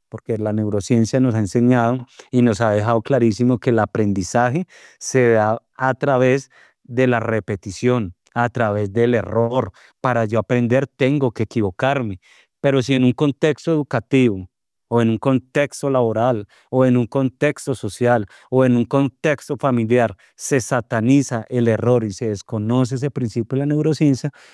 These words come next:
pues muy difícilmente este sujeto, este individuo, este estudiante, este trabajador, pues va a tener, pues, interrupciones y no va a llegar a un proceso de aprendizaje adecuado. Pero si el estudiante,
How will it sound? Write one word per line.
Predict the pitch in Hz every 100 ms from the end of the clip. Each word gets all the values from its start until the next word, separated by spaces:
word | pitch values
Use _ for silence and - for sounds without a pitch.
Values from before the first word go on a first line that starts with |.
| _
pues | - 151
muy | 147 131
difícilmente | 131 113 131 - 135 131 _ _ _ _ 135 135 123 110 131 131 131
este | 113 139
sujeto, | 113 117 123 110 - 107
este | 107 -
individuo, | 123 117 107 104 120 107
este | 95 -
estudiante, | 104 - 113 104 120 110 98
este | 98 117
trabajador, | - 123 123 131 139 131 127 - - _ -
pues | 185 -
va | 120 123 120 113 113 107 _ _ _ _ _ _
a | 120 123
tener, | - 113 107 104 123 127
pues, | 123 127
interrupciones | 113 117 101 92 - 107 107
y | 131
no | 117 104 101 104
va | 120
a |
llegar | 101 98 95 95 - - -
a | 113
un | 107
proceso | 92 110 98 107 - 110 -
de | 117
aprendizaje | 113 - 107 98 90 98 87 101 98 _ _
adecuado. | 98 98 95 - 120 110 98 87 _ _ _ _ _ _ _ _
Pero | 147 139
si | 117
el | 131
estudiante, | 127 - 131 131 131 123 _ 131 127